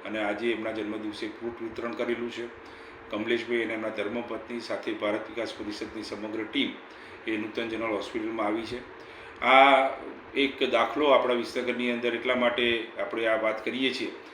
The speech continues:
કારણ કે નૂતન જનરલ હોસ્પિટલની અંદર તમામ પ્ર-, રોગોના ડૉક્ટરો, નિષ્ણાત ડૉક્ટરો ઉપલબ્ધ છે. દરેક લેટેસ્ટ ટેક-, ટેકનોલોજીવાળી આપણા ઇન્સ્ટ્રુમેન્ટ અને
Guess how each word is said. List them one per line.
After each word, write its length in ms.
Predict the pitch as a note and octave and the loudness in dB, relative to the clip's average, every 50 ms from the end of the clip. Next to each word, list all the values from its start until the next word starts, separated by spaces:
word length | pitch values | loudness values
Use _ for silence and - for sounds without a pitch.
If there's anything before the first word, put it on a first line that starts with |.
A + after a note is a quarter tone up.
| - - - - - - | -16 -16 -16 -12 -4 0
કારણ 180 | A#2+ A#2+ B2 | 0 0 2
કે 120 | A#2 B2+ B2+ | 2 0 0
નૂતન 260 | A#2 A2 - - D#3 | 0 0 -2 0 0
જનરલ 280 | D3 C#3+ C#3 C#3 C#3 C3 | 2 2 2 2 4 2
હોસ્પિટલની 600 | A#2 A2 - C3+ B2+ B2+ B2 A#2+ B2 B2+ B2+ B2+ | 2 0 -2 -4 -2 -2 -2 -2 -2 -2 -2 -2
અંદર 180 | A#2+ A#2 B2 A#2+ | 0 0 0 -2
તમામ 420 | - - A#2+ A2 B2 C3 C3+ C3+ | -2 -2 -2 0 2 2 2 2
પ્ર-, 440 | - B2+ A2 G#2+ A2+ A2 A#2+ A2 G#2+ G#2+ | 0 -2 -4 -4 -4 -4 -4 -6 -4 -2
રોગોના 380 | A2+ A2+ A2 B2 B2 B2 A#2+ | -2 -2 -2 -2 0 0 0
ડૉક્ટરો, 520 | A#2+ A2+ A2+ - - - C3 B2 B2 A#2+ A2 | 0 0 -2 -4 -2 -2 0 0 0 0 -2
નિષ્ણાત 400 | A2 G#2+ G#2 - C#3 C3+ C3 A#2+ | -2 -4 -2 0 2 2 2 0
ડૉક્ટરો 300 | A2+ A2 - - A#2 A2 | -2 -4 -4 -6 -4 -4
ઉપલબ્ધ 420 | A#2 A2 G#2+ A2 A#2 B2 A#2+ - | -4 -4 -4 -2 -2 -2 -2 -4
છે. 440 | - - C3 C3 B2+ - - - - - - - - - - - | -6 -6 -6 -6 -6 -8 -12 -16 -18 -18 -18 -18 -18 -16 -8 -2
દરેક 440 | A2+ B2 D3 D#3+ E3 D#3+ E3 - C3 | 4 8 8 10 8 8 4 2 4
લેટેસ્ટ 460 | B2+ C3 C3 - E3 E3 D3+ - - | 4 4 6 8 6 6 6 4 2
ટેક-, 180 | C#3 B2+ B2+ A#2+ | 0 0 0 0
ટેકનોલોજીવાળી 1000 | - B2+ B2 B2 C3 B2+ B2+ B2+ B2+ B2 A#2+ B2 B2 A#2+ A#2+ A#2+ A#2+ B2 A#2+ | 0 0 0 0 0 0 0 0 0 0 0 2 2 4 4 4 4 2 2
આપણા 240 | A2 G#2+ A2 A#2 A#2+ | 2 2 2 2 2
ઇન્સ્ટ્રુમેન્ટ 680 | A#2+ A2+ A2+ A2 A2 G#2+ - - B2+ B2+ C3 B2+ B2+ B2+ | 2 0 0 -4 -6 -6 -4 -2 0 4 4 4 4 2
અને 400 | A#2+ A2 A#2 A#2 A#2 A#2 A2+ A2 | 0 0 2 2 2 2 0 -2